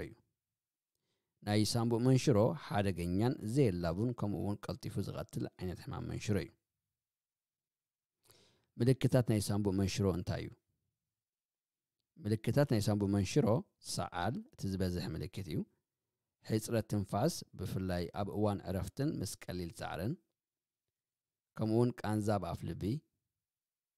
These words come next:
ኒሞንያ፣ እቲ ሕበጥ ንመተሓለፊ ኣየር ዝዓጽዎን ነድርን ረኽስን እንተፈጢሩ ክኽሰት ይኽእል። ሕበጥ ጽክታት ሊምፍ ኣብ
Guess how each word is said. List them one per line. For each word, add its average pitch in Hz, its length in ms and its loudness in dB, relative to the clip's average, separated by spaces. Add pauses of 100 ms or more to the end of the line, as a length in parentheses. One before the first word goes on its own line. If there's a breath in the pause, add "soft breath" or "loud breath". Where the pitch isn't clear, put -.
(200)
ኒሞንያ፣ 107 680 2 (560)
እቲ 143 180 -10
ሕበጥ 95 420 -2
ንመተሓለፊ 92 680 -4 (100)
ኣየር 92 280 -2
ዝዓጽዎን 101 600 -2 (240)
ነድርን 95 480 0 (140)
ረኽስን 101 440 -8
እንተፈጢሩ 101 580 -4 (500 soft breath)
ክኽሰት 92 460 -6
ይኽእል። 117 320 -6 (1160)
ሕበጥ 113 400 2
ጽክታት - 520 -6
ሊምፍ 107 300 0 (420)
ኣብ 90 260 -2